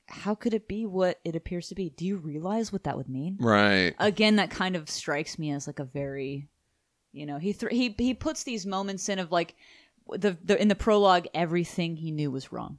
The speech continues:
Speaker 1: all of
Speaker 2: Sure.
Speaker 1: a sudden. And we kind of get this feeling from the professor of, like, "Do you understand? Do you realize what that would mean? The, the, the consequence of, of you even thinking that is,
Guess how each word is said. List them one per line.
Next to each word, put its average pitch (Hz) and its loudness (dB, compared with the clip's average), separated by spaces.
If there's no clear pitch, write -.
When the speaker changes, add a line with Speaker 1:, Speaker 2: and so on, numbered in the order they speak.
Speaker 1:
all 151 0
of 151 2
Speaker 2:
Sure. 117 10
Speaker 1:
a 92 6
sudden. 147 2
And 185 2
we 185 0
kind 185 0
of 170 -2
get 180 -2
this 170 -6
feeling 180 -2
from 175 -6
the 165 -6
professor 170 -4
of, 147 -2
like, 156 -4
"Do 160 -4
you 202 2
understand? 185 -2
Do 185 2
you 202 4
realize 156 0
what 127 -8
that 135 -2
would 139 -14
mean? 139 -10
The, 156 -2
the, 147 -4
the 151 -10
consequence - -6
of, 127 -12
of 135 -12
you 196 4
even 185 2
thinking 151 0
that - -10
is, 147 -4